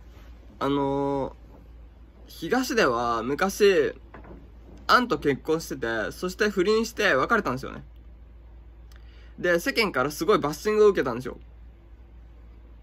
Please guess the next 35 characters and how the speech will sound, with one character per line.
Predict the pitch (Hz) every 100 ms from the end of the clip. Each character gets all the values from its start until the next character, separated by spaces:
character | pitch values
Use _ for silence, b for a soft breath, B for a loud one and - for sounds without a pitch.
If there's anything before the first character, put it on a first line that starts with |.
| b b b b
え | 165 160
ー、 | 151
に | 226
も | 233
か | 175
か | 156
わ | 175
ら | 156
ず、 | 131 131
今 | 208
回 | 190 139
再 | 156 175
婚 | 180 185
す | 180 175
る | 170
っ |
て | - 123
い |
う | 120
こ | 147
と | 131
で、 | 120 127 113 -
東 | 156 220 220
出 | 214
の、 | 131 123 120 117 80
や |
っ | -
ぱ | -
強 | 214 220
靭 | 220 226
な | 214
メ | 151 208
ン |
タ | 196 110
ル | 82